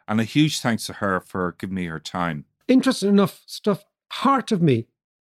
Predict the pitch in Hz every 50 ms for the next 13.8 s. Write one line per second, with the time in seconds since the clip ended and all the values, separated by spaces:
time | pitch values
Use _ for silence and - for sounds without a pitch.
0 | _ 202 165 185 175 156 139 - _ - 202 240 233 - - 202 180 151 131 117
1 | - - 147 131 127 143 147 151 143 131 117 - - - - 143 151 165 156 143
2 | - 143 123 120 117 113 - - - - - - - 113 - - 233 - - -
3 | - - _ _ _ 113 117 117 113 - - 127 123 117 117 - - 139 123 -
4 | - 208 208 - 107 131 139 123 110 - 117 113 98 95 82 - _ - 175 175
5 | 208 214 202 202 143 156 185 202 220 247 208 - - 190 - - - 165 151 147
6 | 123 135 185 135 127 127 123 110 107 117 107 - _ _ _ - - - - 170
7 | 170 175 170 160 151 127 - - - - 175 151 160 147 139 127 123 113 - -
8 | 151 - - - 123 117 113 101 - - 214 - _ _ - - - - - -
9 | 185 - - 196 175 143 135 127 - - 127 117 117 - _ _ _ _ _ _
10 | 160 - - - 165 147 123 - - 131 - - 113 - - - - - - -
11 | - _ - 104 110 185 190 - 302 262 - - 247 247 240 - - 240 247 233
12 | - _ _ _ _ _ _ _ _ _ _ _ _ _ _ _ 190 190 - -
13 | - 254 262 233 196 185 170 - 175 - - 160 139 135 135